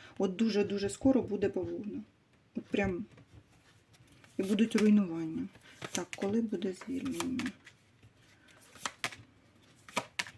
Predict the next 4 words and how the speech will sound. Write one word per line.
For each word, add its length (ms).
Стягують 680
вони 220
там 200
все. 340